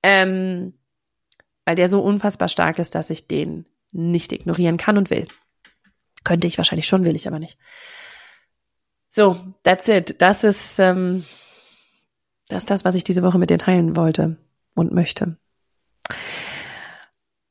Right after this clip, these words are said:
Ah, ich hau das jetzt einfach so raus. <laughs> Ihr Lieben, ich wünsche euch eine wunderschöne Woche.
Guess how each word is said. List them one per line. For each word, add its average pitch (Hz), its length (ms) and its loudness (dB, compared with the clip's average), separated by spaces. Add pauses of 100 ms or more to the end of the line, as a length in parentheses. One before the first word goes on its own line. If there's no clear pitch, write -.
Ah, 330 1200 4 (200)
ich 202 140 0
hau 262 80 6
das 330 120 4
jetzt 247 120 4
einfach 254 220 4
so 277 100 2
raus. 240 380 4 (460)
<laughs> - 460 -8
Ihr 196 100 2
Lieben, 185 220 0
ich - 140 -6
wünsche 170 160 -2
euch 170 60 -2
eine 170 100 0
wunderschöne 170 380 -2
Woche. - 240 0